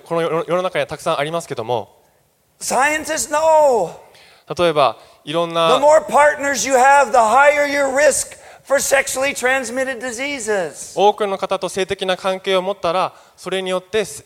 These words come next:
Speaker 1: うんと、性的、うんと、性病にかかる、うんと、割合が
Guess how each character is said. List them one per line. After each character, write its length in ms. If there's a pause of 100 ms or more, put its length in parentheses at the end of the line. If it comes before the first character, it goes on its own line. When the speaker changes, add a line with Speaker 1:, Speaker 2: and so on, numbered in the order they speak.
Speaker 1:
う 60
ん 40
と、 120
性 220
的、 540 (240)
う 40
ん 40
と、 140
性 220
病 200
に 60
か 80
か 140
る、 120 (200)
う 40
ん 80
と、 160
割 180
合 120
が 100